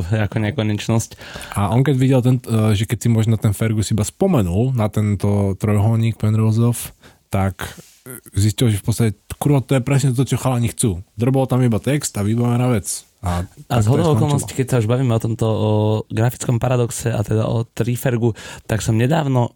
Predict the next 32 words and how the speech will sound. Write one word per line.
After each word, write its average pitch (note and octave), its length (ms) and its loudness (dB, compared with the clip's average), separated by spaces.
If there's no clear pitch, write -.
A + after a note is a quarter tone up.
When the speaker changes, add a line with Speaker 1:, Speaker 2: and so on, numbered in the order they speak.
Speaker 1:
aha, A2 180 2
pardon, G2+ 380 -2
priestor G#2 440 -2
pre G2+ 160 -2
vašu G#2+ 220 0
reklamu. G#2 380 0
Tu, - 220 -4
du, G#2 280 -6
du, A2 240 -4
du, A#2 240 -6
du, A2 240 -2
du, A#2 240 -4
du. C3 220 0
Dneska C#3 260 -2
ho F3+ 100 2
využijem B2+ 320 2
ja. G2 220 0
Nedávno G#3 380 0
som D3+ 220 0
pozeral A2+ 640 0
alebo A2+ 280 0
lustroval A2+ 600 -2
obchod - 420 -4
flace A2 480 -4
bodka G#2+ 440 -2
es G2 280 -2
ká. G2 320 -2
Ak - 180 0
máte F3 340 2
záujem C#3+ 360 2
aj A2 200 0
vy B2 160 2